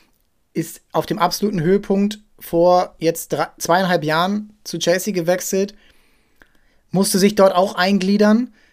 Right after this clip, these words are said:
selbst sogar unter einem Trainer, der ihm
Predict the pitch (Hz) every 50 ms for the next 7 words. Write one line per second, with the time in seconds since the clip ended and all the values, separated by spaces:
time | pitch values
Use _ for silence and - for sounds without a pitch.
0 | _ _ _ _ _ _ _ _ - 143 131 151 165 175 170 - - _ _ -
1 | 147 143 175 175 190 175 170 160 - 175 165 160 160 - - 170 185 190 185 165
2 | 151 160 160 165 170 165 165 170 165 156